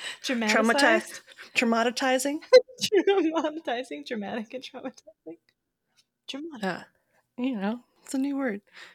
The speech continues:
Speaker 1: Dramatic and traumatizing. Dramatizing.
Speaker 2: There you go.
Speaker 1: In the early seventeen hundreds, the French had established a new colony in North America, Louisiana.
Speaker 2: Mm-hmm.
Speaker 1: Founded by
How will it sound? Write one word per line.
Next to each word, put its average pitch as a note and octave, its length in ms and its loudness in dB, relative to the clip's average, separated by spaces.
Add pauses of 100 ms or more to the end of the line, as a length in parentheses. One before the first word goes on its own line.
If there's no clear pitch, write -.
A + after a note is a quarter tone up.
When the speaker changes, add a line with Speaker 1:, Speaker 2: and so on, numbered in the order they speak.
(120)
Speaker 1:
Dramatic A#3 420 -2
and A3 100 -4
traumatizing. E3+ 680 -6
Dramatizing. F3+ 840 -4 (680)
Speaker 2:
There A3+ 100 -10
you A3 100 -6
go. A3 160 -10 (640)
Speaker 1:
In G3+ 100 0
the G3+ 140 2
early G3 260 2
seventeen A3 540 0
hundreds, E3+ 540 -2
the F3 100 -6
French F#3+ 380 -2
had F#3+ 100 -4
established E3 600 -4
a F#3 60 -2
new G#3+ 260 -2
colony F#3+ 520 0
in F#3 100 -2
North C#3+ 240 -6
America, A3+ 580 -2 (240)
Louisiana. E3 1080 -2 (260)
Speaker 2:
Mm-hmm. G#3+ 880 -6 (920)
Speaker 1:
Founded G3 440 0
by D#3+ 360 -2